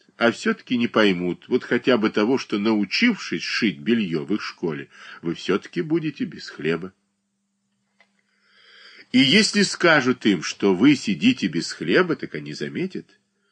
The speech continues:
Верно, лениво, оттого и без хлеба сидит. Со здоровыми руками от голоду не умирают,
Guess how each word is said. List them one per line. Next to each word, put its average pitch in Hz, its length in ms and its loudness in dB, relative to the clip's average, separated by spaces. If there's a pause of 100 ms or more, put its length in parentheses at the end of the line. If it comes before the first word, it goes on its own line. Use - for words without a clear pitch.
(160)
Верно, 147 540 4
лениво, 139 880 2 (100)
оттого 90 520 -2
и 87 80 0
без 78 260 -6
хлеба 175 440 2
сидит. 131 520 -4 (380)
Со 127 240 2
здоровыми 127 680 6
руками 123 680 4
от 92 300 0
голоду 151 640 2
не 95 160 -4
умирают, 90 760 0